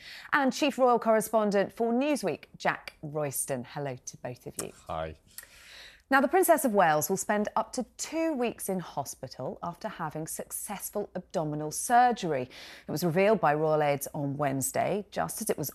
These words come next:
Speaker 1: also announced that King Charles will attend hospital next week to be treated for an enlarged prostate. It was an extraordinary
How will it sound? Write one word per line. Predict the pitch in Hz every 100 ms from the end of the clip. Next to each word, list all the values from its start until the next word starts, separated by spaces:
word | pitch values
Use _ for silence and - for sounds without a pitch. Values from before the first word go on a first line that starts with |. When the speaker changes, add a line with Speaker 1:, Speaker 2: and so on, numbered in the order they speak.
| _
Speaker 1:
also | 330 349 - 202
announced | 139 123 - - -
that | - -
King | 240 233
Charles | - 180 156 170 -
will | 156
attend | 135 151 135
hospital | 127 139 - 143 143
next | 147 202 - - 143
week | 123 - - - - _
to | 220
be | 240
treated | - 185 - 160 -
for | 147 -
an | 165
enlarged | 170 160 143 131 131 - - _
prostate. | - 220 - - 131 - -
It | -
was | 226 214
an | 220
extraordinary | - - - - - 277 277 220 160 139